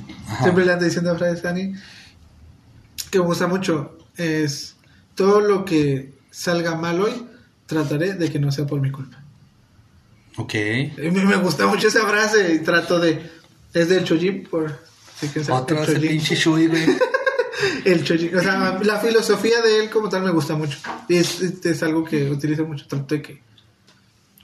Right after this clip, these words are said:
Speaker 2: de hacer bien las cosas.
Speaker 1: No tienes metas, pues.
Speaker 2: En, sí, porque, por ejemplo, sí le he estado diciendo, o sea, es que sí quiero viajar, es algo que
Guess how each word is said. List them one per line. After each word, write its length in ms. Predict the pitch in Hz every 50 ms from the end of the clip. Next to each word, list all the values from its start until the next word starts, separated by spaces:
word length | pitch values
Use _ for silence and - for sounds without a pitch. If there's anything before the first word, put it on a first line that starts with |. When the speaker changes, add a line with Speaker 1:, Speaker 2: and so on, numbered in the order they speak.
| _ _ _
Speaker 2:
de 100 | 147 139
hacer 160 | 139 156 151
bien 180 | 147 151 151 147
las 120 | 143 139
cosas. 120 | - 131 127 123
Speaker 1:
No 100 | 123 123
tienes 300 | - 131 131 131 131 127
metas, 380 | 127 127 123 - - 131 - -
pues. 360 | - - 127 117 - - - - - - _ _ _ _ _ _ _ _ _ _ _ _ _ _ _ _ _ _ _ _ _ _ _ _ _ _ _ _ - - - - - _ _ - 160 139 - - - - - - _ _ _ - - - - -
Speaker 2:
En, 520 | - 202 196 196 196 196 190 185 185 180 -
sí, 200 | - 285 294 277
porque, 160 | 262 220 202 202
por 80 | 196
ejemplo, 400 | 196 196 208 214 208 190 - 180
sí 140 | 165 190 180
le 60 | 185
he 40 | 180
estado 180 | 175 202 196 190
diciendo, 260 | 180 196 190 175 156
o 20 |
sea, 120 | 139 175 175
es 100 | 170 -
que 380 | 202 208 208 190 165 139 131
sí 220 | - - 175 160 -
quiero 220 | 190 190 185 180
viajar, 440 | 156 151 139 143 170 165 151 135 - 151
es 120 | 143 147
algo 180 | 160 160 160 151
que 140 | 175 165